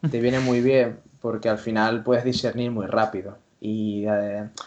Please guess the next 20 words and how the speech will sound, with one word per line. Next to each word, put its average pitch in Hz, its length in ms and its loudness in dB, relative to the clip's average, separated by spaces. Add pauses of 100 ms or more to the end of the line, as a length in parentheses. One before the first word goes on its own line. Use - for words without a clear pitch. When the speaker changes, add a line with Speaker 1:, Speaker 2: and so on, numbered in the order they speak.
(320)
Speaker 2:
incluso 120 720 -2 (100)
muchos 123 280 0
de 139 60 2
los 127 100 4
grupos 127 260 -2
de 127 40 -2
investigación 120 800 0
incluyen 117 560 -4
a 123 60 -2
sus 117 560 -2 (160)
becarios, 117 640 2 (220)
digamos, 110 460 -10
¿no? 120 180 -8
La 107 80 -8
gente 104 280 -8
que 107 40 -8
está 104 160 -6
con 107 140 -4
el 104 80 -4
doctorado, 117 580 2